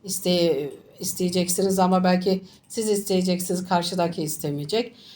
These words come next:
Ha, buradaki durumlar biraz da onu gösteriyor veya sizin bir ameliyatlık durumunuz olur, sağlık durumunuz olur veya bir yerini işte, e, zor durumunuz olur. Karşıdaki insanın burada biraz daha bu konularda, e,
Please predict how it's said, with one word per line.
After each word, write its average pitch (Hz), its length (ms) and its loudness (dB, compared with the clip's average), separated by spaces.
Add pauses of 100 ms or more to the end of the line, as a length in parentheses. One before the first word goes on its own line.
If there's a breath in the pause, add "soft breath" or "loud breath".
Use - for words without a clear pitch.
(140 loud breath)
Ha, 254 120 -4
buradaki 262 360 0
durumlar 240 480 6
biraz 226 300 4
da 196 40 2
onu 180 240 2
gösteriyor 160 560 0
veya 214 200 6
sizin 233 300 0
bir 233 80 4
ameliyatlık 170 720 0
durumunuz 156 460 -6
olur, 165 280 -6
sağlık 156 340 2
durumunuz 165 440 -4
olur 170 300 -4 (420 loud breath)
veya 170 240 0
bir 175 60 2
yerini 170 580 0 (420 soft breath)
işte, 180 560 -2
e, 175 340 -6
zor 208 320 4
durumunuz 175 480 2
olur. 254 280 -2 (400 loud breath)
Karşıdaki 226 480 -2
insanın 214 500 2
burada 202 380 2 (440 soft breath)
biraz 196 340 4
daha 185 220 6
bu 190 100 -6
konularda, 180 840 2 (220)
e, 160 60 -4